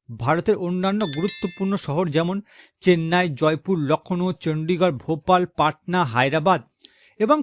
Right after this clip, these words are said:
কলকাতাতে কোয়ান্টাম ফাইভ জি ট্রায়াল চলছে। ইতিমধ্যে বন্ধুরা, সারা ভারতে ফাইভ জি পরিষেবা চালু করার জন্য চালু করা হয়েছে নব্বই হাজার টাওয়ার। তবে পরিকল্পনা আছে আগামী দিনে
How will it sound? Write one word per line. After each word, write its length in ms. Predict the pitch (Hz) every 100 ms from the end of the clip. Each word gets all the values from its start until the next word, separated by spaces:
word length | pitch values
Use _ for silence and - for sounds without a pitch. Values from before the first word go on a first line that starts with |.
| -
কলকাতাতে 560 | 190 156 170 202 - 202 - _ _
কোয়ান্টাম 480 | 226 262 311 294 320 302
ফাইভ 220 | - 175 170
জি 100 | 180 220
ট্রায়াল 380 | - 156 160 202
চলছে। 380 | - 143 127 156 101 _ _ 208
ইতিমধ্যে 480 | 247 359 359 330
বন্ধুরা, 400 | 294 262 269 294
সারা 320 | 277 - 180 202
ভারতে 420 | 123 175 - 170 - _ -
ফাইভ 240 | 151 160 143
জি 100 | 190
পরিষেবা 480 | 151 147 147 214 156 - _ _ -
চালু 260 | 214 226 294
করার 300 | - 220 196
জন্য 240 | 165 202 240 277 _ _
চালু 280 | - 190 254
করা 240 | - 233 226
হয়েছে 260 | 208 220 247
নব্বই 420 | 170 165 147 185
হাজার 280 | 139 143 160
টাওয়ার। 300 | - 135 123 101 - _ _ _ -
তবে 180 | 240 285 -
পরিকল্পনা 560 | 277 285 294 311 311 294
আছে 240 | 190 190 -
আগামী 360 | 147 156 185
দিনে 260 | 170 226